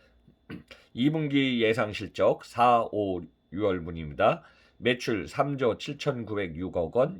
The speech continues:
영업이익 칠백팔십팔억 원 예상하고 있습니다. <clears throat> 올해 상반기 보면은 매출이 한 칠조 오천 정도 될 것 같고요.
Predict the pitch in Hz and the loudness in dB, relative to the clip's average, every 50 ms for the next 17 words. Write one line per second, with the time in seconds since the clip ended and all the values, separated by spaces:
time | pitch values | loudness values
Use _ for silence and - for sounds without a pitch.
0 | - - 95 95 95 90 80 82 85 104 147 - _ _ _ - - - 139 135 | -4 -2 -2 0 0 0 -2 -2 -4 -4 -4 -6 _ _ _ -18 -12 -8 -6 -4
1 | 117 110 95 - _ - 120 107 101 - - - - _ _ _ - - - 92 | -2 -2 -2 -4 _ -4 -4 -4 -4 -6 -14 -16 -18 _ _ _ -10 -6 -4 -2
2 | 90 120 135 - - - 95 107 92 104 90 87 85 76 78 76 73 - - - | -2 -2 -2 -4 -6 -2 -2 -2 -2 -2 -6 -6 -6 -8 -8 -12 -14 -16 -20 -20
3 | - - - - - _ _ _ _ _ _ _ _ _ _ _ _ _ _ _ | -20 -20 -20 -20 -20 _ _ _ _ _ _ _ _ _ _ _ _ _ _ _
4 | _ _ _ _ _ _ _ - _ _ _ _ - - 101 _ _ _ _ _ | _ _ _ _ _ _ _ -20 _ _ _ _ -18 -18 -18 _ _ _ _ _
5 | _ _ - _ _ _ _ - - - - - - - _ _ _ _ _ - | _ _ -20 _ _ _ _ -14 -12 -10 -10 -10 -12 -16 _ _ _ _ _ -20
6 | - - - - - _ _ _ - - 135 151 151 156 151 143 - - - 202 | -20 -20 -20 -20 -20 _ _ _ -2 2 6 8 10 10 8 8 4 0 -2 2
7 | - - 196 185 175 156 147 143 139 131 127 123 113 107 113 110 113 110 107 104 | 2 2 2 2 2 2 4 4 4 2 2 0 -2 -2 -2 0 0 0 0 0
8 | 107 117 117 110 101 101 98 95 - - 104 101 101 98 113 110 104 95 85 - | 0 -2 -4 -2 -2 -2 -2 -2 -4 -4 -2 -2 -2 -2 -4 -6 -8 -8 -8 -8
9 | - 151 143 - - - 120 104 104 98 - 113 98 92 92 90 87 82 92 82 | -8 -8 -8 -8 -4 -2 -2 -2 -2 -2 -4 -6 -4 -4 -4 -6 -4 -6 -8 -8
10 | 82 73 - - 85 82 78 - - 131 143 120 107 | -8 -10 -6 -4 -4 -4 -4 -6 -4 -2 -2 -2 -4